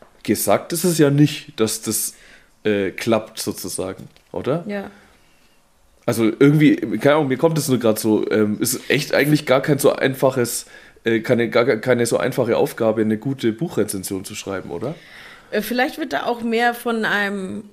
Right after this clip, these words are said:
Speaker 2: selber erwartet, so, dass, ähm, die sagen, ob's handwerklich gut oder schlecht ist, aber ob's dir gefällt, das muss, da musst du schon selber mitdenken,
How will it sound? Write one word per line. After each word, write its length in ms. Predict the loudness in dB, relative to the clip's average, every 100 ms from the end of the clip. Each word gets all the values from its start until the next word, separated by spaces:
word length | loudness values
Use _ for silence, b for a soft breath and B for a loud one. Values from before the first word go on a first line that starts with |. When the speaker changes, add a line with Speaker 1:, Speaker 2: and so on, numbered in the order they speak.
| _ -12
Speaker 2:
selber 480 | -2 -2 0 -4 -8 -16
erwartet, 640 | -8 -4 0 0 0 -6 -6
so, 220 | -6 -6
dass, 380 | -6 -8 -8 -6
ähm, 440 | -4 -2 -4 -8 -12 B B
die 60 | -8
sagen, 320 | 0 2 2
ob's 140 | -2 -4
handwerklich 480 | -4 -4 -6 -8
gut 180 | -8 -6
oder 160 | -4 -4
schlecht 400 | -4 -4 -6 -6
ist, 240 | -8 -4
aber 220 | -4 -4
ob's 180 | -6 -8
dir 160 | -8 -6
gefällt, 540 | -6 -2 -2 0 -4
das 120 | -8
muss, 180 | -8 -8
da 100 | -6
musst 180 | -6 -6
du 60 | -6
schon 160 | -8
selber 300 | -6 -4 -4
mitdenken, 640 | -6 -8 -8 -10 -10 -12